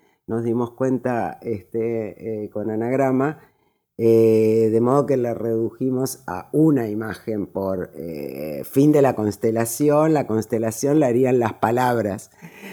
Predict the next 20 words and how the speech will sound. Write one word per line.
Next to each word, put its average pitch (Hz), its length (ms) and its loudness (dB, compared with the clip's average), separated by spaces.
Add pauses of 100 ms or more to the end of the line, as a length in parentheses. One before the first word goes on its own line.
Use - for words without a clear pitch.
(200)
que 127 220 2
eso 135 180 0
era 123 140 2
más 117 160 2
barato. 113 560 -2 (460)
Eh, 117 960 4
pero, 131 1300 4 (400)
pero 135 240 2
fíjate 196 520 0
que, 156 460 2
eh, 117 680 0
esta 147 220 -4
cuestión 147 580 0
de, 120 760 0
del, 113 1040 -4
del 117 220 -4
uso 143 220 -4
de 131 100 2
las 127 260 -4
imágenes 123 720 -4